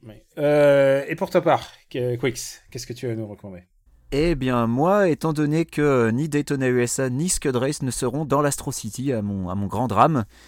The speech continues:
Speaker 2: euh, et que ces jeux que, que je, j'appelle toujours, hein, de, de mes vœux, euh, Sega, si vous m'écoutez, s'il vous plaît, sortez Scud Race et Daytona U S A et d'autres jeux de course arcade sur, sur Switch, entre autres, eh bien, vu que ces jeux-là ne sortent pas,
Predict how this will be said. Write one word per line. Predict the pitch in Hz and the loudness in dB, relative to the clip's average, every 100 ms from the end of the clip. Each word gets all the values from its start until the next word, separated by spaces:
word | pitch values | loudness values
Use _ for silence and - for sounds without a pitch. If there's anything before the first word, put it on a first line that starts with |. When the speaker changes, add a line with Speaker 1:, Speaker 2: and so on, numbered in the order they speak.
| - - | -20 -8
Speaker 2:
euh, | 104 107 107 | 0 0 0
et | 117 | -2
que | 139 | -4
ces | - 123 | -4 -4
jeux | 113 135 127 110 | -2 0 2 0
que, | - 107 | -2 -6
que | 95 98 | -4 -4
je, | 95 92 95 | -4 -6 -8
j'appelle | 90 113 - 147 117 | -2 -2 0 -2 -4
toujours, | 160 151 190 202 147 | -6 -4 2 4 4
hein, | 143 | 2
de, | 123 117 | -2 -2
de | 113 | -2
mes | 117 120 | -2 -2
vœux, | 127 160 | -2 0
euh, | 151 104 98 101 | 0 2 0 -2
Sega, | - 123 131 147 | -2 -2 0 -2
si | - | -4
vous | 120 | -4
m'écoutez, | 123 131 139 - | -4 -4 -6 -8
s'il | 135 - 151 | -6 -4 -4
vous | 131 131 | -4 -4
plaît, | - 135 | -2 -2
sortez | - - 135 147 | -2 -4 -4 -4
Scud | 143 127 | -4 -2
Race | 107 120 | -2 -4
et | 101 | -4
Daytona | 104 113 107 | -4 -2 0
U | 107 | 0
S | - | -2
A | - - - - | -4 -8 -20 -2
et | 139 | 0
d'autres | 131 156 - 123 | 2 0 0 0
jeux | 123 131 123 | 0 -2 0
de | 113 | -2
course | 107 127 - | -4 -6 -4
arcade | 117 - 123 - | -4 0 -2 -2
sur, | 117 101 98 | -4 -4 -4
sur | - | -6
Switch, | - 139 131 | -6 -6 -6
entre | - | -6
autres, | 165 - - - - - | -10 -10 -20 -20 -20 -8
eh | - | -2
bien, | 139 156 | 0 0
vu | 196 | 0
que | 190 | 0
ces | 156 175 | 0 0
jeux-là | 151 147 139 | 0 2 0
ne | 180 | 0
sortent | 165 - 123 | -4 -4 -2
pas, | 131 170 | 2 2